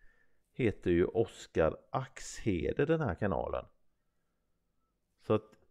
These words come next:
jag kommer ju visa ett litet smakprov. Sen lägger jag länken till Oscar Axhedes,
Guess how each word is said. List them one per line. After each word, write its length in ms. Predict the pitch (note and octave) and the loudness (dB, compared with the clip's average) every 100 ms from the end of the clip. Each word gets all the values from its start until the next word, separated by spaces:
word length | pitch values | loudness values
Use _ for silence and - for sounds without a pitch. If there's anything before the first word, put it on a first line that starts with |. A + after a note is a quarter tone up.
| _ | _
jag 180 | - F#2+ | -8 -8
kommer 260 | A2+ A#2 A#2+ | -4 -2 0
ju 60 | |
visa 300 | B2 A#2+ - | 0 0 0
ett 100 | F2 | -2
litet 460 | F#2+ F#2 G2 F#2 _ | 0 0 0 -2 _
smakprov. 920 | - B2 G#2 F2+ - - G#2 D3 - _ _ _ _ _ | -10 -4 -2 -4 -8 -2 0 0 -2 _ _ _ _ _
Sen 360 | - F#2+ G2+ | -6 -2 0
lägger 280 | A2+ G2 G2 | 2 2 2
jag 80 | G2 | 2
länken 640 | G2+ D#2+ D#2+ - A2+ B2 | 2 -2 -6 -6 -6 -6
till 380 | - B2 A#2 A#2 _ _ _ _ | -2 2 2 0 _ _ _ _
Oscar 560 | - G#2+ - - G2+ | -6 -6 -6 -2 0
Axhedes, 960 | A2 - - G2+ E2 E2 F2 - - | 0 -4 -6 -2 0 2 0 0 -20